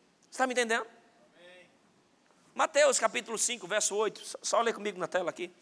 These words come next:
Mateus cinco, versículo oito. "Bem-aventurado os limpos de coração, porque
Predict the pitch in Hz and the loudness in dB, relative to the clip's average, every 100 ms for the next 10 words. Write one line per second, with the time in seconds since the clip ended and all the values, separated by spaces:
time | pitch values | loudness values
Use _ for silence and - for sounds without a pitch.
0 | - - _ _ _ - 170 170 214 202 | -20 -20 _ _ _ -2 -2 2 0 0
1 | - 226 262 226 208 196 233 220 208 - | 0 -2 -6 -8 -6 -4 -4 -6 -10 -6
2 | 196 160 - - _ _ _ _ _ _ | -4 -4 -10 -20 _ _ _ _ _ _
3 | _ _ _ _ _ _ _ _ _ _ | _ _ _ _ _ _ _ _ _ _
4 | _ _ _ _ _ _ _ 147 269 294 | _ _ _ _ _ _ _ 0 6 6
5 | 254 262 247 240 233 196 196 190 170 220 | 6 2 6 8 8 4 -2 -4 -4 0
6 | 285 226 214 175 240 277 330 - - _ | -2 -2 -6 -2 2 2 0 -8 -20 _
7 | - - - - 156 - 160 151 - 175 | -20 -20 -20 -10 -6 -6 -6 -6 -4 -2
8 | - 202 233 | 4 6 6